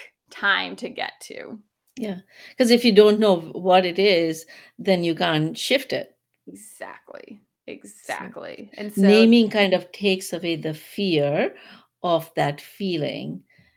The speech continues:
Speaker 2: And once
Speaker 1: Mm-hmm.
Speaker 2: you are able to observe it without that severe fear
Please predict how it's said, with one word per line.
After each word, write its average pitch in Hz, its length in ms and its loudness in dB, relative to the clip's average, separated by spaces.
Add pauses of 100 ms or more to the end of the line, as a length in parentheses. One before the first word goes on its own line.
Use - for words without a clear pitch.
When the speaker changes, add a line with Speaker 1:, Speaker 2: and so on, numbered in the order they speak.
Speaker 2:
And 160 280 -6
once 160 260 -4
Speaker 1:
Mm-hmm. 175 100 -6
Speaker 2:
you 160 400 -4
are 151 420 -2
able 156 380 -2
to 151 640 -4 (400)
observe 170 640 2
it 180 300 2 (200)
without 156 520 -4
that 151 280 -4
severe 156 480 -6
fear 165 560 0